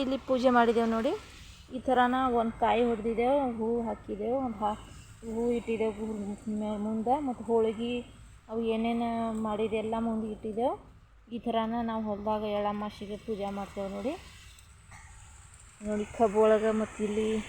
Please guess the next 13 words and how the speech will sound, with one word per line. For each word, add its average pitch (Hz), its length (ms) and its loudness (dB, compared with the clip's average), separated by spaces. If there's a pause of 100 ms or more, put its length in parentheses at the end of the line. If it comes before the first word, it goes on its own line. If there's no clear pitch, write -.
(460)
ಕಬ್ಬು 240 200 8
ಒಳಗೆ 233 240 10
ಇಟ್ಕೇಸಿಂದ 240 480 0
ಮಾಡಾಕತ್ತೇವೆ. 220 440 2 (100)
ಮತ್ತು 226 200 0
ಜೋಳಕ್ಕೆ 226 440 12
ಹೋಗಿ 226 220 2
ಮಾಡಬೇಕಾಗಿದೆ 220 760 2
ಅಂದರೆ 226 160 -2 (120)
ಜೋಳ 214 160 2 (100)
ಕಡೆ 208 220 -2
ನಾವು 214 200 -2
ಹೋಗಿಲ್ಲ, 214 340 -2